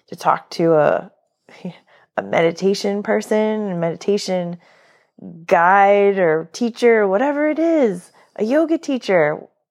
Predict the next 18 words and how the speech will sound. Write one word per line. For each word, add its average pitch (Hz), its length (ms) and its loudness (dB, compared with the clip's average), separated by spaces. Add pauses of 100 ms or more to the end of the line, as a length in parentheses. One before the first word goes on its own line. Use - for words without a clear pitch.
(320)
if - 60 -16
you 339 120 -2
wanna 349 280 0
go 247 280 4
learn 220 240 0
how 214 140 -2
to 214 80 -4
chant, - 760 -6 (800)
go, 277 540 2
if 226 80 -8
that's 240 260 -2
gonna 220 160 -4
help 208 280 -4
you, 190 320 -4 (400)
now - 260 -12
is - 80 -20
the - 100 -20
time. - 120 -20